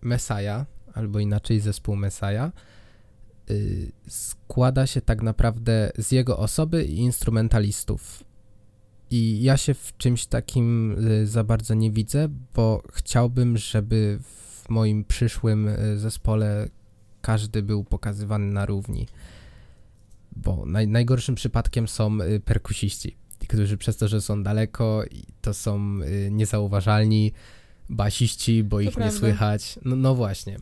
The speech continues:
Speaker 2: Są gdzieś na boku zazwyczaj.
Speaker 1: Tak. I, y, światło fleszy w nich nie celuje. A ja chciałbym w zespole doprowadzić do czegoś takiego, że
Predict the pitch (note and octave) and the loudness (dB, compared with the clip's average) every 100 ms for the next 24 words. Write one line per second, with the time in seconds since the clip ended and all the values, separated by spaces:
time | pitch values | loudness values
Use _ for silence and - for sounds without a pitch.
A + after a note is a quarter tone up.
0 | - - B3 A3+ G#3+ G#3+ G#3 G#3+ G#3+ G3+ | -12 -6 -4 -2 0 -2 0 -2 -2 -2
1 | G3 G3+ - - - - - F#2+ - - | -2 -2 -4 -4 -6 -4 -4 -4 -8 -20
2 | - - - - - - - - - A#2 | -20 -20 -20 -20 -20 -20 -20 -20 -12 -6
3 | A2 G#2+ G#2 - - B2 G#2+ - B2 - | -4 -2 -4 -6 -4 -4 -2 0 0 0
4 | A2+ A#2 - A#2+ A2 A#2+ A2 G#2 A2 A#2+ | -4 -4 0 0 0 -2 -4 -4 -4 -4
5 | A2+ A2 A2+ C3 F3 G3+ - - - - | -4 -2 -2 -2 -2 -8 -18 -20 -20 -20
6 | - - - - - - - - - B2 | -20 -20 -20 -20 -16 -12 -12 -14 -8 -2
7 | B2+ - - C#3+ - B2+ B2 A#2+ A#2 A#2 | 0 -2 0 0 2 0 2 0 -2 -2
8 | - A2+ A#2 - A2 A2 G#2 G#2+ - G#2 | 0 0 0 0 0 0 0 -2 0 -2
9 | G2+ G#2 - G#2 G#2+ G2+ G2+ | -2 -4 -4 -4 -2 -2 -2